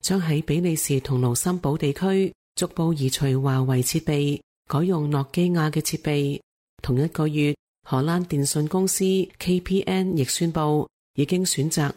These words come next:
愛立信負責佢嘅五G網絡嘅建設。另據中共喉舌新華網報道，華為喺今年十月份先至啱啱喺西班牙馬德里成立咗歐洲服務和技術支持中心，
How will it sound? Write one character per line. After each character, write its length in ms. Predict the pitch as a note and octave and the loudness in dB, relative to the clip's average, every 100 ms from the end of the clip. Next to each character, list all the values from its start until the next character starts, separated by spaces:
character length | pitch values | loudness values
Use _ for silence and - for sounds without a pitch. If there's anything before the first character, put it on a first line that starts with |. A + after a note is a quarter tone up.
| D3 | 0
愛 140 | D3+ | 0
立 160 | D3 C3+ | 0 -2
信 340 | - D#3 D#3 - _ - | -2 0 -2 -4 _ -4
負 120 | D3+ | -2
責 200 | D3+ E3+ | 0 -2
佢 140 | - D#3+ | 0 0
嘅 140 | E3 - | 0 0
五 80 | D3 | -2
G 240 | - F#3+ F#3+ | 0 2 2
網 280 | D3 C3 D#3 | 2 0 0
絡 140 | C#3+ | 0
嘅 140 | D#3 | -2
建 180 | D3+ D#3+ | 0 0
設。 340 | D3+ E3+ D#3+ D3+ _ _ _ - | 0 0 0 -4 _ _ _ -4
另 180 | D#3 E3 | -2 2
據 160 | F3+ | 0
中 200 | F3 G#3+ | 2 0
共 200 | G#3 D#3 | 0 0
喉 180 | C#3+ C3+ | 0 0
舌 220 | B2 E3 | 0 0
新 320 | D#3 - G3 | 0 0 0
華 160 | F#3 B2+ | 0 0
網 280 | C3+ C#3+ D#3 | 0 0 0
報 160 | E3+ | 0
道， 360 | E3+ D#3 D3+ - _ _ - | 0 0 0 -4 _ _ -4
華 160 | C#3+ | -2
為 240 | C#3+ D3 C#3 | 0 0 0
喺 140 | D#3 | 0
今 180 | F#3+ G3+ | 0 0
年 180 | F3+ A#2 | 0 0
十 200 | - C#3 D3 | -2 -2 0
月 100 | D3 | 0
份 400 | - D#3 D#3+ - | 0 0 0 -2
先 220 | - F#3+ F#3 | -4 -2 0
至 100 | E3 | 0
啱 260 | E3+ F#3 F#3+ | 0 0 2
啱 260 | F#3+ F#3+ | 2 0
喺 160 | E3 C#3+ | 0 0
西 220 | - F#3+ | 0 -2
班 260 | G3 F#3+ F3 | 0 -2 0
牙 180 | B2+ | 0
馬 220 | B2+ C3 D3+ | 0 0 0
德 140 | F#3 | 0
里 400 | D#3 C#3+ D3+ D#3 - | 0 0 0 -4 -6
成 220 | - C#3 | -4 -2
立 40 | D3+ | -2
咗 280 | D3+ D#3+ F#3 | -2 -2 0
歐 160 | G3 | 0
洲 220 | - F#3+ | 0 -2
服 160 | F#3 D#3+ | 0 -2
務 340 | D3+ D3+ D#3 | 0 0 0
和 180 | D3 A#2+ | 0 0
技 160 | - D3 | 0 0
術 200 | - C#3+ | 0 -4
支 200 | - G3 | -2 -2
持 200 | G3 B2 | 0 -2
中 220 | - F3+ | 0 0
心， 340 | F#3+ G3 G3 | 0 0 -2